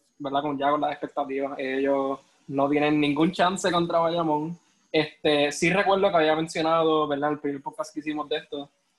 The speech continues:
que te pregunté, Miguel, si tú creías que Terence Jones y Stockton podían ganarle como que una serie, por lo menos algunos juegos,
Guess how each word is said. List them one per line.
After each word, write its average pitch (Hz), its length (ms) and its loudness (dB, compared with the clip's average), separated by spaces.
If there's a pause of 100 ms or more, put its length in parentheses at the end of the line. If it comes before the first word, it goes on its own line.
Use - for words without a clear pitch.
(200)
que 143 280 2
te 143 100 0
pregunté, 143 380 0
Miguel, 170 240 -2
si 170 120 -2
tú 143 120 -4
creías 151 300 0
que 165 100 -4
Terence 143 340 -4
Jones 139 160 -4
y 156 200 4
Stockton 151 460 0
podían 139 360 -8
ganarle 151 400 2
como 147 160 -2
que 139 80 -8
una 143 120 -4
serie, 151 240 -2
por 143 120 -4
lo 143 80 -2
menos 151 160 -2
algunos 151 260 0
juegos, 147 360 -4